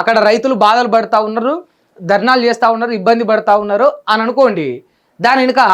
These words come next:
ఆడున్నాడు, ఈడున్నాడు, వాని మీద కేసు పెడతా, వీని మీద జై-, వీని జైల్లో పెడతా అనే బదులు డైరెక్ట్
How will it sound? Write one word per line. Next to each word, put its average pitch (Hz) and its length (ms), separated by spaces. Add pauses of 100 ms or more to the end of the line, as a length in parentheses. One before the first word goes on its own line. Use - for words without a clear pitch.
ఆడున్నాడు, 240 440 (440)
ఈడున్నాడు, 240 400 (120)
వాని 233 240
మీద 262 180
కేసు 247 200
పెడతా, 247 260
వీని 247 220
మీద 254 100 (120)
జై-, 226 140
వీని 240 220
జైల్లో 247 280
పెడతా 233 260
అనే 202 180
బదులు 185 260 (500)
డైరెక్ట్ 302 340